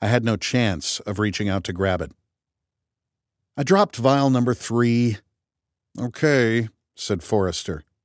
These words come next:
"That's three vials so far. We're going to have to work on the clamper tool."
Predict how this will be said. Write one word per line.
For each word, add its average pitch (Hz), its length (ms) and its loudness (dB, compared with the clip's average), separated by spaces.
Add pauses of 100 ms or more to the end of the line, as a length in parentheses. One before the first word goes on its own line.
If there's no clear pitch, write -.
(720)
"That's - 220 -2
three 139 220 4
vials 131 500 4
so 123 240 0
far. 107 640 2
We're 107 160 -10
going 113 180 -4
to 107 60 -2
have 110 200 -4
to 113 80 -6
work 113 260 -2
on 107 100 -2
the 101 80 -2
clamper 127 440 -2
tool." 95 440 -4